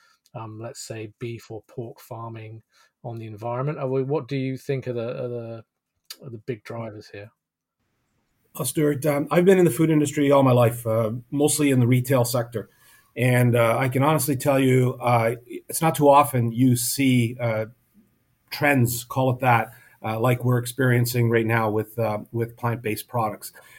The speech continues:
Speaker 2: Uh, first of all, I don't think it's a trend. I think it's, it's a new way of life. It's a movement that is here to stay and will be with us forever. We think that there are three major, uh, demographic clusters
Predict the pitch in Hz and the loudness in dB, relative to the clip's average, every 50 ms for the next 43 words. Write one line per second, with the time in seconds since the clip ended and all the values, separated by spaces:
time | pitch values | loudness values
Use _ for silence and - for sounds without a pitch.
0 | - _ - 117 107 107 - 180 170 - 156 151 139 131 139 156 147 - 165 156 | -20 _ -6 -4 -4 0 2 2 2 6 8 8 10 10 10 8 6 4 2 0
1 | 147 123 120 120 - 113 95 87 - _ _ - 120 123 135 143 135 131 127 - | 2 0 -2 0 -2 -2 -2 -4 -6 _ _ -4 -2 0 0 0 0 -2 -4 -4
2 | - 143 123 123 139 131 123 117 117 123 135 139 127 123 131 123 113 101 110 110 | -6 -6 -4 -2 0 2 2 2 2 2 4 4 4 6 4 4 4 2 2 0
3 | 104 98 - - - - 123 - 120 113 117 127 135 135 131 151 156 165 160 160 | 0 -2 -4 -8 -10 -10 -6 -2 0 4 6 6 6 6 4 4 4 2 2 -2
4 | _ _ _ _ _ _ - 131 123 120 117 113 110 - - 131 127 113 107 - | _ _ _ _ _ _ 0 2 2 2 0 -2 -4 -4 -2 0 0 0 -2 -4
5 | - - 120 127 139 165 160 - _ _ - 117 120 120 120 117 127 123 117 120 | -2 2 2 2 2 2 -2 -4 _ _ -2 0 2 2 2 4 2 2 2 2
6 | 113 117 117 110 107 - - - 110 113 113 104 101 98 - - - _ _ _ | 0 0 -2 -4 -6 -10 -6 -4 -2 -2 -2 -2 -4 -6 -10 -16 -20 _ _ _
7 | _ - 120 139 147 143 143 156 151 147 131 135 139 135 135 127 - 131 131 131 | _ 0 2 2 2 2 2 0 0 0 2 2 4 4 4 2 0 0 2 4
8 | 123 123 123 117 120 - - - 143 147 147 147 139 123 127 127 127 127 131 135 | 4 4 4 2 0 -2 -2 2 4 6 6 6 4 2 0 2 2 4 4 4
9 | 139 139 131 117 135 135 131 131 127 127 127 - 113 117 113 113 110 110 - 139 | 4 2 2 2 2 2 2 2 0 -2 -4 -2 -2 0 0 0 -2 -2 0 2
10 | 127 127 - 127 123 123 123 - 123 120 - - 131 127 - - 156 175 180 175 | 2 2 2 2 2 2 0 -2 -8 -12 -8 -6 -4 -4 -4 -2 -2 -2 -2 -2
11 | - - | -6 -12